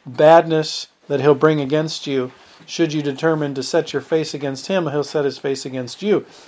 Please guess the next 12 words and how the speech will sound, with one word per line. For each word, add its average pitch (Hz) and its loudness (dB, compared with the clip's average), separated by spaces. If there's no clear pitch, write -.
But 135 -4
should 170 2
you 160 0
determine 156 -2
to 143 -2
humble 190 2
yourself 156 2
and 139 -6
come 151 -2
under 139 0
his 127 -4
authority, 139 -2